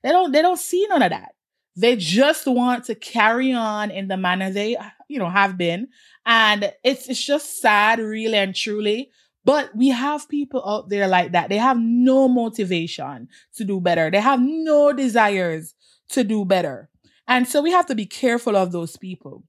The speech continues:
So you'll find people living twenty, thirty years in a cycle of abusive and manipulation and just making bad decisions with no feelings of regrets because, again, they have no desire to change.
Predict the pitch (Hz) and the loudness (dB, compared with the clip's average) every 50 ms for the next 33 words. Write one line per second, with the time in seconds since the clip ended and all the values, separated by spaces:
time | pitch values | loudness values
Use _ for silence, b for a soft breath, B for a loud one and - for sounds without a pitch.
0 | b b b b b b - 302 294 302 311 302 330 320 - - 339 349 349 349 | b b b b b b -2 0 2 2 2 2 0 -2 0 0 2 2 2 0
1 | 349 - 349 339 349 339 320 269 247 254 254 247 254 233 226 226 - - - 381 | 0 0 0 0 0 2 2 2 4 4 4 2 2 0 -2 -6 -8 -6 -4 -4
2 | 349 330 320 320 311 - 311 269 269 277 262 254 247 240 247 254 233 220 208 190 | -2 -2 -4 -8 -4 0 2 2 2 4 4 4 4 4 4 4 2 2 2 0
3 | 180 170 180 - 214 208 202 185 - - 240 226 226 233 233 - 214 190 175 185 | 0 -2 -2 -2 -2 -2 -2 -4 -4 -4 -2 -2 -2 -2 -2 -2 -2 -2 -2 -6
4 | 190 185 160 160 190 214 220 226 220 - 233 208 202 - - 196 180 175 185 180 | -8 -8 -8 -10 -10 -8 -8 -8 -6 -4 -2 -4 -2 -2 -2 -2 0 0 0 -2
5 | 180 180 185 - - - 175 165 170 175 180 196 196 - - - 156 127 85 101 | -2 -4 -6 -10 -8 -8 -6 -4 -2 -4 -4 -4 -6 -8 -8 -8 -8 -8 -10 -16
6 | 123 B B B B B B B _ 233 233 226 220 247 262 254 254 226 220 226 | -20 B B B B B B B _ 0 0 2 2 0 0 0 0 -2 0 0
7 | 233 226 - 254 226 208 180 165 160 165 175 190 196 196 185 190 180 - - 190 | 0 -2 -2 -2 -2 0 -2 -2 0 2 4 4 4 2 -2 -6 -6 -2 -4 -4
8 | 185 160 185 175 170 175 175 185 170 175 180 190 208 233 262 285 285 285 277 262 | 0 0 0 0 0 0 -2 -6 -6 -4 -4 -2 0 2 2 4 2 2 0 -2
9 | 269 - 269 247 247 240 226 214 185 202 185 175 175 180 170 160 180 175 170 160 | -4 -4 -2 -2 0 -2 -2 -2 0 0 0 0 -2 -6 -6 -2 -2 -2 -2 -2
10 | - - - - b b b b b - 240 233 - 302 254 226 233 220 202 214 | -6 -12 -20 -20 b b b b b -6 -6 -2 2 2 2 4 2 2 2 2
11 | 214 208 208 202 202 202 190 214 208 190 190 190 214 233 240 254 254 254 262 254 | 0 0 0 0 0 0 2 0 0 0 -2 -4 -2 0 2 2 4 4 4 4
12 | 247 240 233 220 202 208 196 170 180 180 180 175 175 165 - - 156 - - 180 | 4 4 2 2 2 0 2 2 2 2 2 0 -2 -6 -8 -10 -10 -8 -6 -6
13 | 151 127 117 123 - - | -6 -8 -10 -12 -18 -20